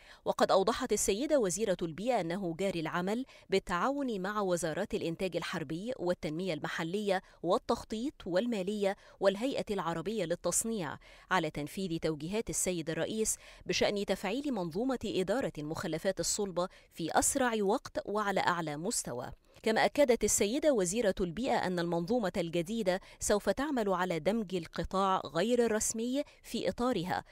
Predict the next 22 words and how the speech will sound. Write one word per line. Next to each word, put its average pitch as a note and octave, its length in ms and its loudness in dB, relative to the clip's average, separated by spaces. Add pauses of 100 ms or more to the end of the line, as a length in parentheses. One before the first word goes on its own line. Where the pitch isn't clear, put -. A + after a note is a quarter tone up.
(240)
إلى D3 220 -2
جانب F3 560 -2
دعم F3+ 500 -2
صناعات E3+ 500 0
التدوير F3 580 -2
بمنظومة F3 680 -2
النظافة E3+ 600 0 (240)
بالمحافظات A3 880 2
على B3 200 0
مستوى F#3 440 2
الجمهورية، D#3+ 760 0 (360)
وذلك F3 440 2
بالتعاون F3 580 -4
مع D3 140 -6
الخبرات E3 480 -2
الأجنبية D#3+ 580 -2
المتخصصة E3 680 0
في D#3 200 -6
هذا F3+ 180 -2
المجال G3 480 0 (280)
كالخبرة E3+ 460 -2
الألمانية A3 720 2